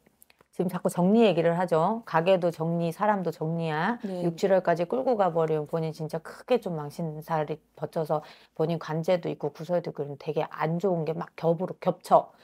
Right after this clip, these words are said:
Speaker 1: 재앙이 겹치면 어떻게 되겠어? 본인 안 살고 싶어진다.
Speaker 2: 네,
Speaker 1: 그러지 말고
Speaker 2: 네, 네, 네.
Speaker 1: 하여튼 그거 조심히 하면 돼. 음.
Speaker 2: 그래서 지금 간간히 제가 아르바이트 하고 있고 하거든요.
Speaker 1: 음.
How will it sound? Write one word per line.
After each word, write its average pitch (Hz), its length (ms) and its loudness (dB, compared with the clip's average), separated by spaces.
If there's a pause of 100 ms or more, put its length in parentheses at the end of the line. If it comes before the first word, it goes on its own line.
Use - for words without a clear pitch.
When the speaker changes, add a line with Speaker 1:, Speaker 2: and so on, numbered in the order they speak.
(180)
Speaker 1:
재앙이 202 380 6
겹치면 170 440 -2
어떻게 175 300 0
되겠어? 156 320 2
본인 147 240 -4
안 147 140 -4
살고 196 260 -2
싶어진다. 147 500 -8
Speaker 2:
네, 180 220 -12
Speaker 1:
그러지 175 380 -4
말고 156 580 4
Speaker 2:
네, 165 140 -6
네, 156 80 -8
네. 151 40 -6
Speaker 1:
하여튼 180 280 -2
그거 175 240 0
조심히 165 400 -6
하면 147 260 -10
돼. 143 220 -18 (520)
음. 151 200 -8 (1040)
Speaker 2:
그래서 180 180 -8
지금 175 420 -6 (340)
간간히 180 500 -8
제가 156 340 -6
아르바이트 156 520 -6
하고 160 300 -10
있고 - 300 -14
하거든요. 165 520 -12
Speaker 1:
음. 160 540 -4